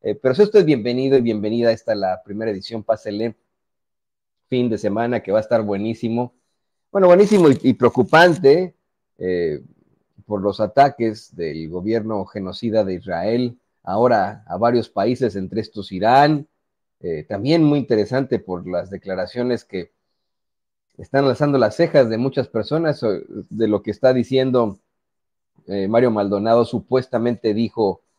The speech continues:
Peña Nieto. Eh, también el doctor Noroña, pues, de, le recetó ahí, eh, varios catorrazos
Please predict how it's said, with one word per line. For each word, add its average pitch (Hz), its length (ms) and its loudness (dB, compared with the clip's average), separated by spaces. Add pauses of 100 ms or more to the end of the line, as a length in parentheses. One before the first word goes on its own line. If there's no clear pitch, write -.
(200)
Peña 101 260 -4
Nieto. 170 640 2 (300)
Eh, 92 400 -4 (340)
también 110 400 -8
el 95 140 -6
doctor 113 340 -4
Noroña, 117 400 0
pues, 92 180 -10
de, 104 100 -4
le 98 300 0
recetó 117 580 4
ahí, 127 720 2 (440)
eh, 104 140 -6
varios 131 280 4
catorrazos 120 1040 2